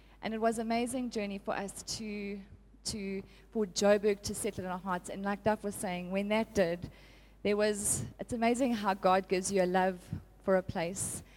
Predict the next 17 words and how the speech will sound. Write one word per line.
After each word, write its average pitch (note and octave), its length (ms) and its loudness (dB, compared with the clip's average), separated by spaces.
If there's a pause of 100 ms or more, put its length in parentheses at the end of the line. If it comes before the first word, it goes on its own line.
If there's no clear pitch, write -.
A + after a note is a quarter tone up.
(340)
And A3 200 -2
really, A#3+ 300 2
it's G3+ 120 -4
such B3 180 -4
a B3+ 60 -2
privilege A3 680 -2 (840)
to G#3 120 -6
stand A3+ 440 2
here F#3+ 280 -4
and F#3+ 160 -6
to - 60 -6
be G3+ 40 4
able G3+ 160 0
to G#3 200 -6
love G3 380 4 (260)
you F#3 180 -4
guys. D#3+ 540 -6